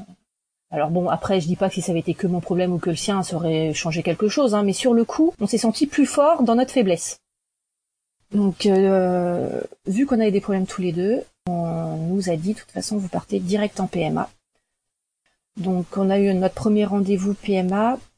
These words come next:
en septembre deux mille douze. Et,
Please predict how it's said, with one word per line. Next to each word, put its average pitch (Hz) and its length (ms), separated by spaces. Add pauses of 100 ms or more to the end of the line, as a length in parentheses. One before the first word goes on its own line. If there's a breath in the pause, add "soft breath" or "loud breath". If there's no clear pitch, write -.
en 175 120
septembre 180 1160
deux 170 160
mille 160 260
douze. 277 360 (1300)
Et, 240 240